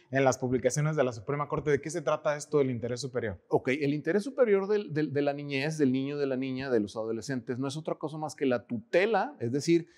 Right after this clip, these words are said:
Speaker 2: eh, la protección de los derechos que tienen los menores de edad en compara-, eh, eh, en, en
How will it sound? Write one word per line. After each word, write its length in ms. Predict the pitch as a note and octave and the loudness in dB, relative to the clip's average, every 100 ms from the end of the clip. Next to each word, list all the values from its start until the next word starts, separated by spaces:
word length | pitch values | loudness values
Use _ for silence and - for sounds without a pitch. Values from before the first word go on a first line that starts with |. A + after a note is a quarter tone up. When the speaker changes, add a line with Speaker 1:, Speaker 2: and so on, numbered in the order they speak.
| _ _ _ - | _ _ _ -2
Speaker 2:
eh, 280 | B2 A#2+ B2+ | 2 2 6
la 160 | B2+ - | 6 6
protección 580 | C3 - B2 - F#3+ | 2 0 -2 -2 -2
de 60 | B3+ | -2
los 160 | A#3 D#3+ | -4 -2
derechos 380 | D3+ D3+ G3+ | -2 -4 -10
que 100 | - | -8
tienen 640 | C3+ C#3+ D3 D#3+ E3 E3+ F3 | -8 -8 -6 -6 -6 -6 -2
los 140 | B2 | -2
menores 400 | A2+ A#2+ E3 F#3 | 0 -2 -2 0
de 80 | D3 | 2
edad 400 | C3 D#3 C4+ - _ _ _ _ _ _ - | 4 6 4 0 _ _ _ _ _ _ -2
en 480 | D3 F3 G3 G3+ - _ | 0 2 0 -2 -8 _
compara-, 480 | C#3 C3+ D3+ G3 F#3 | -2 0 4 4 4
eh, 160 | C#3 C#3+ | 4 2
eh, 160 | C#3 - | 0 -8
en, 280 | C3+ B2 B2 | -6 -6 -8
en 520 | A#2+ A#2 A#2 A2+ A2 | -10 -12 -12 -12 -14